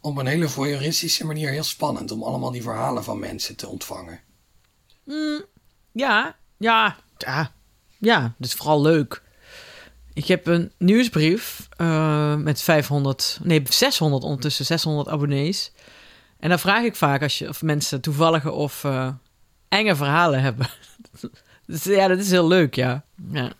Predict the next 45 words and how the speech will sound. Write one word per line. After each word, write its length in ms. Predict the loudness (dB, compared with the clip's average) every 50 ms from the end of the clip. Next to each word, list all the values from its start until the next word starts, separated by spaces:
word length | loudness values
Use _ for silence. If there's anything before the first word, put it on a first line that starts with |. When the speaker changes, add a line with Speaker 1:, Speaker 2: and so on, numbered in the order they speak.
| _ _ -2
Speaker 2:
Maar 140 | 0 0
voyeuristisch? 960 | 2 4 4 6 6 4 4 2 0 -2 -2 0 0 0 0 -2 -4 -12 -14 _ _ _ _ -4
Vind 180 | 0 2 2 2
je 20 | 2
dat 60 | 0
zo? 160 | -2 -4 -4 0
Ja. 420 | 2 4 4 6 4 4 2 0 -8 -18 -20 -20 -18 -16 -14 -14 -12 -12 -12 -10 -4 0
Speaker 1:
Ja, 100 | 2 4
je 160 | 4 4 4
krijgt 260 | 2 2 2 2 0
straks 260 | 0 0 0 0 2
een 120 | 2 2 2
soort 280 | 0 0 0 -2 -2 0
inkijkje 560 | 2 2 2 2 0 0 0 0 0 0 0
in, 200 | -2 -2 -4 -4
in 120 | -4 -4 -2
het 180 | -4 -4 -4
leven 380 | -4 -2 -2 -2 -2 -4 -4 -6
van 160 | -4 -4 -4 -4
een, 220 | -4 -6 -6 -8 -10 -8
een 180 | -6 -6 -4 -2
wildvreemde. 720 | -2 -4 -4 -4 -6 -6 -6 -4 -4 -4 -4 -6 -10 -12 -18 _ _ _
Speaker 2:
Ja, 180 | -4 -2 -2 -2
precies, 280 | -2 -2 -2 0 0 0
maar 140 | 2 2 2
Speaker 1:
Dat 120 | 2 0
Speaker 2:
dat 80 | -2 -6
Speaker 1:
bedoel 160 | -8 -8 -8
ik 100 | -8 -8
eigenlijk. 300 | -8 -10 -10 -6 -2 0
Speaker 2:
Ja, 300 | 2 2 4 4 2 2
oké, 300 | 0 0 -2 -2 -2 -2
maar 120 | -4 -2 0
dat 140 | 0 0
is 80 | 0 0
altijd 420 | 0 0 0 2 4 4 4 4
leuk. 420 | 2 2 2 2 0 -2 -6 -12 _ _ _ _
Maar 100 | -4 0
goed, 140 | 2 2 2
dat 120 | 2 2 0
is 120 | 0 0
podcast 520 | 2 0 0 2 2 2 2 2 2 2
misschien 300 | 0 0 2 2 4 4
sowieso 380 | 4 6 6 6 6 6 6 6
wel. 320 | 6 6 6 4 2 -2